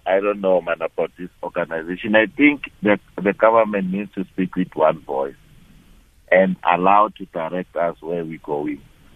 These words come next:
Because this coronavirus is not gonna go anywhere, whether this year or next year. Now we are around hundred and fifty. Maybe by next year, according to the projection, we'll be around five hundred thousand cases which are positive.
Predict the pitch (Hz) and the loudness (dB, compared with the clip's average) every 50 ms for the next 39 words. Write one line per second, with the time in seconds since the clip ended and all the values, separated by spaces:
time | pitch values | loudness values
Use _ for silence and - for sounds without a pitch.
0 | - - - - - _ - - - - 147 143 139 123 127 143 151 - - 135 | -20 -20 -20 -20 -16 _ -2 -2 0 2 2 2 2 2 -2 -4 -4 -2 0 2
1 | 120 120 123 123 123 120 104 98 98 101 101 104 101 95 87 87 - 98 104 98 | 4 4 4 4 4 2 2 2 2 2 2 2 0 -2 -4 -10 -8 -8 -8 -6
2 | - 95 85 82 80 - - 82 87 87 80 - 85 87 85 87 87 78 78 73 | -4 -6 -6 -6 -6 -8 -6 -4 -4 -4 -4 -4 -6 -6 -4 -2 -2 -2 -2 -2
3 | 71 73 71 73 87 107 123 123 117 95 98 110 - - - 110 113 117 117 117 | -4 -4 -2 2 4 6 6 6 4 2 0 -2 -4 -4 -2 0 4 4 6 6
4 | 120 - - 85 78 76 78 85 82 _ _ - 90 90 85 78 71 - - - | 4 4 2 -2 -2 -4 -6 -10 -10 _ _ -6 -4 -4 -4 -4 -6 -12 -16 -20
5 | _ _ _ - _ _ - - 104 120 135 139 127 123 113 82 80 92 90 85 | _ _ _ -20 _ _ 2 4 6 6 6 6 6 6 4 4 4 0 0 0
6 | 95 113 113 101 110 110 107 104 - - 110 - - - 123 123 127 - _ 123 | 0 -2 -2 -4 -10 -12 -12 -14 -14 -16 -20 -20 -16 -12 -12 -12 -12 -12 _ -12
7 | 120 123 131 - _ _ _ _ _ _ - - 104 117 127 113 - 185 190 - | -10 -10 -12 -14 _ _ _ _ _ _ -2 2 2 2 2 4 4 4 6 6
8 | 90 95 104 101 - _ - 117 110 101 95 - 117 113 107 98 92 - - 92 | 4 0 -4 -8 -10 _ 0 2 4 2 2 0 -4 -4 -4 -6 -6 -8 -6 -4
9 | 92 90 - - 95 82 76 90 101 101 - - 127 123 127 123 - _ _ _ | -4 -4 -4 -4 -6 -4 -2 -4 -4 -4 -4 -4 -4 -4 -4 -6 -8 _ _ _
10 | _ _ _ - 98 101 95 98 95 90 101 110 110 98 - 110 104 - - 110 | _ _ _ 0 2 2 4 6 6 8 8 6 4 2 -2 -6 -6 -4 -4 -6
11 | 101 92 90 - _ - 95 98 98 95 87 85 76 71 - _ _ _ _ _ | -6 -6 -8 -8 _ 0 2 2 2 0 -4 -10 -16 -18 -20 _ _ _ _ _
12 | _ _ _ - - 104 101 98 - - 98 90 - - 90 92 - - 87 - | _ _ _ -14 -10 -8 -8 -8 -8 -8 -8 -8 -6 -4 -6 -2 2 2 2 2
13 | - - 92 87 82 76 - - - 76 67 64 | 4 2 0 0 0 -4 -8 -10 -12 -14 -14 -14